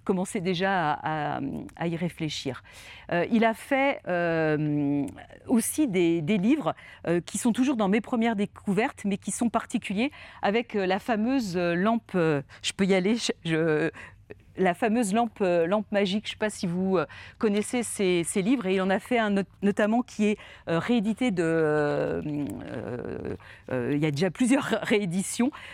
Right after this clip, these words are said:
euh, vous savez, où on a, euh, des, euh, des, des pages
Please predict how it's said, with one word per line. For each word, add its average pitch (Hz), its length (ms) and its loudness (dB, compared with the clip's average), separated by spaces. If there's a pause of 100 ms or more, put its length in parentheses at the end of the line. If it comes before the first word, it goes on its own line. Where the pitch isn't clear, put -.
(120)
euh, 180 80 2
vous 180 100 -2
savez, 240 280 2
où 269 80 -4 (160)
on 220 220 4
a, 233 340 4
euh, 165 140 0
des, 196 440 0
euh, 151 440 0 (1300)
des, 180 180 -2
des 202 120 -4
pages 233 440 -4